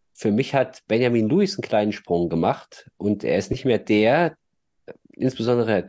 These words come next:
körperlich, nicht mehr der, als er bei uns war. Ähm, also, ja,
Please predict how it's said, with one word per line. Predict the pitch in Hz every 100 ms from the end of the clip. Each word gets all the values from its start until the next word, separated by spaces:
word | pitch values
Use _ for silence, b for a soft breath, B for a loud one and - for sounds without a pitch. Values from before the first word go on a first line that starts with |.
| -
körperlich, | 170 185 101 87 - - B B -
nicht | 127
mehr | 131 104
der, | 107 110 135 131 123 - - _ -
als | 110 123
er |
bei | 123 92
uns | 95 185 -
war. | 92 98 190 190 - -
Ähm, | 107 104 104 110 - _ _ _ _ _ _ _ -
also, | 98 101 95 98 95 _ _ _
ja, | 85 78 92 208